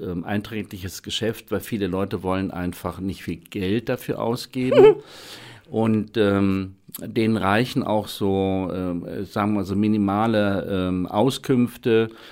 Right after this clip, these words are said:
Speaker 1: Und man muss doch auch, äh, je weiter sie zurückgehen, also da sind wir jetzt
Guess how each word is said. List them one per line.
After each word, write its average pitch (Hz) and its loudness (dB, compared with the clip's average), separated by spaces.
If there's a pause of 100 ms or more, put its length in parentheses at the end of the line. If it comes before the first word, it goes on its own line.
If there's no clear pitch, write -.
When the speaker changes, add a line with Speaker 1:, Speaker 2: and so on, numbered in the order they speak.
(280)
Speaker 1:
Und 101 0
man 101 2
muss 120 0
doch 98 2
auch, 110 0
äh, 101 -8
je 104 -6
weiter 101 -2
sie 104 -6
zurückgehen, 113 0
also 98 -2
da 101 -2
sind 101 -2
wir 104 -2
jetzt - -4